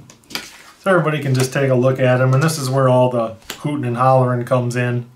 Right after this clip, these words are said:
You know, it's usually somebody bought the wrong card. Like, this guy got a cowboy. Uh, this may not have helped him. A four would have paired me up, but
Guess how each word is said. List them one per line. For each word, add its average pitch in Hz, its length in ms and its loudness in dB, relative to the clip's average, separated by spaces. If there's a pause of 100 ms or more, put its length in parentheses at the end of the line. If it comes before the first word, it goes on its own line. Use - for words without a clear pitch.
(680)
You 123 80 -8
know, 117 100 -2
it's - 240 -12
usually 135 960 2 (100)
somebody 123 480 0
bought 120 400 -2
the 120 60 -8
wrong 113 340 -6
card. 98 400 -8
Like, 117 100 -18
this 120 160 -10
guy 120 240 -2
got 110 260 -4
a 101 120 -8 (480)
cowboy. 127 600 0 (1160)
Uh, 117 300 -6
this 117 180 -8
may 117 180 -6
not 110 200 -6
have 104 80 -10
helped - 300 -10
him. 123 420 -6 (480)
A 123 100 -10
four 127 320 -2
would 120 160 -4
have 120 140 -10 (260)
paired 127 300 -2
me 120 160 -4
up, 120 200 -8
but 120 200 -10